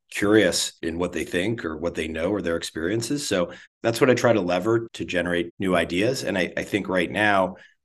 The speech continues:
given that boom in twenty twenty in, in healthcare technology, there's a lot of really amazing talent being pulled into the category. So that's really what I'm focused on in terms of bringing MedNow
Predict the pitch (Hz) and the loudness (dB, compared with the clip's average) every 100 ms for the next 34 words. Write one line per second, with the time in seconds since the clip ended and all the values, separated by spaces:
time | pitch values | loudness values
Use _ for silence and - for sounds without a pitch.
0 | _ - 110 117 113 101 95 98 101 98 | _ 4 6 8 6 4 0 -2 -2 0
1 | 95 87 - 90 82 - 95 98 87 82 | -2 -4 -6 -6 -6 -4 -4 -2 -2 -4
2 | 80 80 78 - 87 - 82 - 82 82 | -8 -10 -8 -4 -4 -4 -8 -8 -6 -6
3 | 80 80 78 - 92 90 92 98 104 107 | -6 -6 -6 -6 -6 -2 2 6 8 8
4 | 92 92 101 104 95 92 90 85 80 85 | 4 0 0 2 0 0 0 -2 -4 -4
5 | 92 101 85 82 - 87 87 90 85 - | -4 -4 -6 -6 -6 -4 -4 -4 -4 -2
6 | 87 98 71 52 - - 98 92 87 90 | 0 0 -4 -8 -4 -2 2 2 0 -4
7 | _ _ - 101 104 - - - - - | _ _ -4 2 2 2 0 -2 -10 -16
8 | 92 95 104 110 107 101 101 92 87 95 | -10 0 6 8 6 4 0 -2 -4 -6
9 | 95 104 98 82 78 - 87 82 76 85 | -4 -4 -2 -2 -4 -8 -6 -8 -6 -6
10 | 85 80 85 82 82 85 | -4 -4 -4 -2 -4 -6